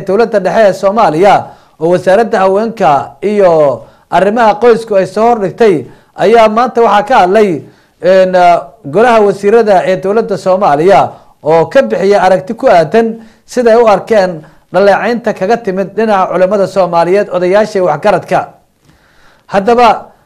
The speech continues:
wasiirka warfaafinta Maxamed Cabdi Xayir Maareeye muxuu qiil uga dhigayaa oo uu kaga hor imaanayaa mar haddii culammadu ay soo qaadeen qodobo ku jiray qodobadii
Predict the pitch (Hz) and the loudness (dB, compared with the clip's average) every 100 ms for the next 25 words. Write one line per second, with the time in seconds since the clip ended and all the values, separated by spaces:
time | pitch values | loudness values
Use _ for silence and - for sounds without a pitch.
0 | _ _ _ _ _ _ _ _ _ _ | _ _ _ _ _ _ _ _ _ _
1 | _ _ _ 175 208 285 269 247 233 220 | _ _ _ -4 -2 -2 0 2 2 2
2 | 247 240 233 220 262 233 208 233 208 220 | 0 -2 -2 0 -2 -2 0 0 0 2
3 | 226 208 202 202 233 220 196 233 240 233 | 2 2 2 2 4 2 0 0 0 2
4 | 240 208 220 240 220 180 202 175 131 - | 2 2 -2 0 0 2 4 4 2 -6
5 | _ _ - 160 180 196 247 214 233 214 | _ _ -4 0 0 0 0 2 0 0
6 | 214 226 196 190 202 226 185 233 220 208 | 0 0 0 0 0 -2 0 -2 0 -2
7 | 208 226 202 196 - 220 233 190 196 226 | -2 0 0 -2 0 -2 0 0 2 2
8 | 160 120 - _ _ - 196 208 233 - | 0 -4 -16 _ _ -4 0 0 -2 -4
9 | 269 - 190 196 170 - - _ 196 208 | -6 -2 2 2 0 -10 -20 _ 0 0
10 | 190 233 | 0 -2